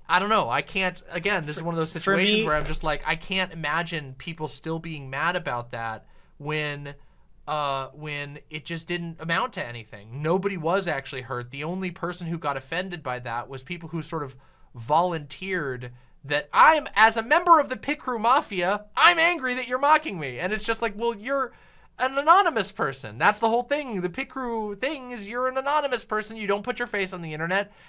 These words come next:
Speaker 1: and you're goofing around, and you're saying things here, and you're saying things there, and somebody decided to goof on you in a way that, uh, I don't know, maybe came off as slightly edgy. I don't even think it's that edgy. I've seen some crazy edge on the internet. I don't think saying, like, "I'm gonna do, I'm gonna do gay ops on the Picrus."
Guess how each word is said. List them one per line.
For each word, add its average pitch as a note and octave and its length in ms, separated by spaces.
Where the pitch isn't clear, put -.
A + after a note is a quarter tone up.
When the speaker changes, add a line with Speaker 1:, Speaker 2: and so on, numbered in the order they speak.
Speaker 1:
and F3 140
you're F3+ 140
goofing A3 340
around, D3 300
and F3 60
you're F#3 100
saying G3+ 260
things F#3+ 240
here, E3 140
and F3+ 80
you're F3+ 80
saying F#3+ 180
things F3 160
there, E3 180
and F3+ 100
somebody F#3+ 340
decided F3 420
to D3+ 100
goof F#3 340
on C3 180
you B2+ 300
in F3 140
a E3 60
way F#3 340
that, D#3+ 240
uh, D3 260
I D3 140
don't D#3 180
know, B2 480
maybe D#3 300
came E3+ 280
off F3+ 280
as C#3+ 180
slightly D#3+ 640
edgy. D3+ 320
I E3+ 80
don't G3+ 100
even F3+ 160
think D#3+ 140
it's C#3+ 100
that C3+ 160
edgy. A2+ 300
I've D3+ 160
seen F3 180
some D#3 140
crazy C#3 420
edge A#2+ 180
on A2 120
the G#2+ 100
internet. G#2+ 220
I A#2 80
don't D3 180
think C#3+ 200
saying, C3 320
like, A#2 180
"I'm D#3+ 180
gonna E3 160
do, D#3 140
I'm D#3 80
gonna E3 160
do D#3+ 220
gay F#3 260
ops E3+ 300
on E3 120
the D#3+ 80
Picrus." C#3 680